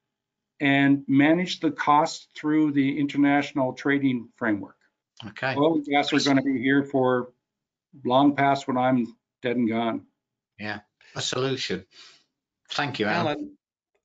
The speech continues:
Speaker 3: the, the, what you just described, and, and maybe you already,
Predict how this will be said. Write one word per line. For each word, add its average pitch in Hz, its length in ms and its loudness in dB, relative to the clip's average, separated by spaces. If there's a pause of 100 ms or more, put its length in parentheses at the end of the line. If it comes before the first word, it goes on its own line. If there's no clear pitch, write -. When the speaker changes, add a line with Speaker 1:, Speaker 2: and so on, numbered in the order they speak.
Speaker 3:
the, 147 340 -4
the, 139 480 -2
what 160 180 -2
you 185 60 -4
just 147 200 -10
described, 113 640 0
and, 123 220 -10
and 123 100 -6
maybe 156 220 -2
you 143 80 0
already, 127 380 0